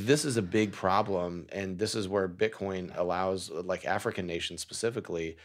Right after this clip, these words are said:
if they get with it, you know, then they can say no to the cheap,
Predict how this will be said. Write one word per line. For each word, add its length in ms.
if 140
they 120
get 260
with 240
it, 260
you 80
know, 300
then 140
they 100
can 160
say 220
no 560
to 100
the 120
cheap, 360